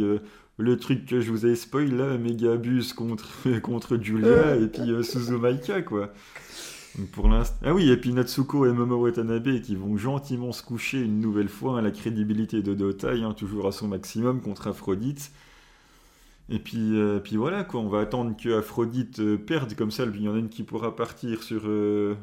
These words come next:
le Cinderella ou le Five Star, et puis, euh, l'autre sur la Red Belt, quoi.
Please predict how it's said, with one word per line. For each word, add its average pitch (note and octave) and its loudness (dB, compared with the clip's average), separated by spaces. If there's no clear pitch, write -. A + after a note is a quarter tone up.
le A2+ -2
Cinderella A2+ 0
ou A#2 2
le A2 -4
Five G#2+ -4
Star, C3 -4
et G2+ -4
puis, G#2 -4
euh, G2+ -2
l'autre A2 -4
sur A2+ -6
la G#2 -2
Red C3+ -4
Belt, D#3 -4
quoi. G2 -8